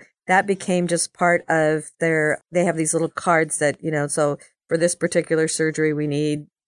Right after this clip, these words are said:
this equipment. And so that just became part of, of those. And then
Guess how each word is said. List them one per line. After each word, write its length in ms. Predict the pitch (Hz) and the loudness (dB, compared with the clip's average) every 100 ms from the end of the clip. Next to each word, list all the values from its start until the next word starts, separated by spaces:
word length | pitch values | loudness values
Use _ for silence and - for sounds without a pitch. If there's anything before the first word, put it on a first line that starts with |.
| - | -4
this 260 | 160 160 | -2 0
equipment. 680 | 151 - 202 - 170 160 160 - | -2 0 0 2 0 0 -2 -4
And 320 | 160 151 147 | -2 0 -2
so 100 | - | -2
that 200 | 160 - | 0 0
just 160 | 165 - | -4 -10
became 420 | 160 170 151 147 - | -6 -2 -2 -4 -6
part 240 | - 156 151 | 0 0 0
of, 360 | 151 139 139 143 _ _ _ | 0 2 0 -4 _ _ _
of 220 | 160 151 151 | -4 -2 0
those. 460 | 156 139 139 - - | 2 4 2 -2 -4
And 420 | 170 165 160 160 - _ _ _ - | 0 2 0 -2 -6 _ _ _ -10
then 560 | 165 185 175 170 175 | 0 2 2 0 -2